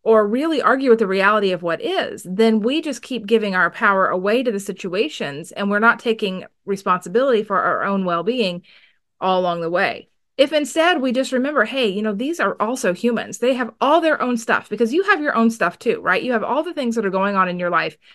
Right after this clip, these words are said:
outside of your job. You have your family, you have your friends, you have your own financial situation. Like, you have all your own stuff to be concerned about, but every other person you interact with through the day, whether or not they're your coworkers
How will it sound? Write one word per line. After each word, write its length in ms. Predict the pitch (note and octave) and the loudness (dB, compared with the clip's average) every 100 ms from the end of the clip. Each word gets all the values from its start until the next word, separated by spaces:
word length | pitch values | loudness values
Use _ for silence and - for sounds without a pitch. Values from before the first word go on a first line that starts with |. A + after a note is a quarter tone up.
| _ _ B3 | _ _ 2
outside 400 | B3+ - G#3+ G3 | 2 2 2 2
of 80 | |
your 120 | F#3 E3 | -2 -6
job. 300 | D#2 B1 - _ _ - | -6 -8 -12 _ _ -4
You 180 | A#3 | 0
have 180 | C4+ B3+ | 2 2
your 140 | C4 C4 | 0 0
family, 400 | F#3+ E3+ D#3 G#3 | -2 -4 -6 -4
you 100 | B3+ | -2
have 140 | A#3+ | 0
your 140 | B3 A#3 | 0 0
friends, 420 | F3 D3 - E3 | -2 -4 -8 -8
you 380 | G#3 B3 C4 B3+ | -2 0 0 2
have 400 | A#3+ A#3 A#3 A3+ | 4 4 4 4
your 220 | A#3+ - | 4 4
own 160 | A#3+ | 0
financial 400 | B3 A3+ A3 A3+ | 2 2 2 0
situation. 600 | G#3+ G#3+ G#3+ F3 - - | -2 -2 -4 -6 -8 -12
Like, 160 | C#3 G3 | -12 -8
you 180 | A#3 E4 | -4 -2
have 200 | F4+ D4+ | 0 -2
all 160 | B3+ | 0
your 240 | B3 A3+ - | 0 -2 -2
own 220 | A3 A#3 A#3 | 0 0 0
stuff 380 | - F#3 G3 - | 2 2 0 -6
to 100 | G#3 | -6
be 100 | G3+ | -4
concerned 400 | G3 F3+ F3+ E3 | -6 -4 -6 -4
about, 240 | C#2+ - _ _ _ _ - | -8 -10 _ _ _ _ -4
but 120 | A3 | 0
every 320 | B3+ D4+ F4 | 0 0 0
other 200 | C4 B3+ | 0 0
person 320 | A#3+ A#3 A#3 | 0 -2 0
you 100 | G#3 | 0
interact 360 | G3+ F#3+ F#3+ G3+ | 2 6 4 2
with 140 | F#3+ | -6
through 120 | G3 | -6
the 80 | F3+ | -4
day, 200 | F3 D3+ | -4 -2
whether 260 | F3 G#3 C#4 | 0 0 0
or 40 | |
not 180 | C#4+ A#3+ | -2 -2
they're 80 | G3 | -2
your 180 | F3+ F3 | -2 -4
coworkers 680 | - E4+ E4 E4 D#4 D4+ | -2 0 0 -2 -2 -4